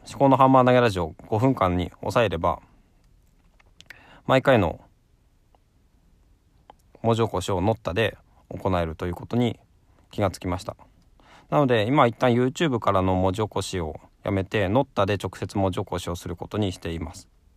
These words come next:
で、昨日までは、ジャストプレスレコードというアプリで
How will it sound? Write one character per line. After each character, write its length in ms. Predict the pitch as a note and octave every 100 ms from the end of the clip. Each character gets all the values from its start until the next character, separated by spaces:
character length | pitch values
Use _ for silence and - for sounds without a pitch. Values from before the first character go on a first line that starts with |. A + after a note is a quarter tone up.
| _ _ - _ - - - - - _ _ _ _ _ _
で、 100 | D#3+ D#3
昨 80 | F3
日 200 | G3 G3
ま 160 | C3
で 80 | G#2
は、 320 | G2 G#2 E2+ - - _ _ _ _ _ _ _ _ _ _ - - _ _ _ _ -
ジ 80 |
ャ 40 | B2+
ス 60 |
ト 100 | -
プ 100 | D#3+
レ 80 | D#3+
ス 80 | D#3+
レ 140 | E3
コ 140 | E3 B2+
ー 20 |
ド 100 | G2+
と 80 | G2
い 180 | F#2 F#2+
う 60 | -
ア 80 | A2
プ 120 | G2
リ 140 | F2+
で 240 | G2 F#2